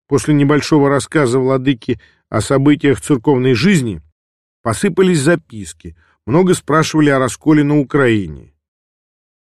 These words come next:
«Это не архиерей, он просто красный дракон»,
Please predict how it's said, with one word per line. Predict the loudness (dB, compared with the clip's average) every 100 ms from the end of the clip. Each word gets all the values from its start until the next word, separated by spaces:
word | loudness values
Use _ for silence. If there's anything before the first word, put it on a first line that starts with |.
| _ _ _ _ 0
«Это | 0 0 0
не | 2 4
архиерей, | 2 0 0 2 4 2 2 -2 -14 _ _ _ _ _ _
он | -6 -4
просто | 0 0 0 -2
красный | -2 0 0 0 0 0 0
дракон», | 0 -2 0 -2 -2 -4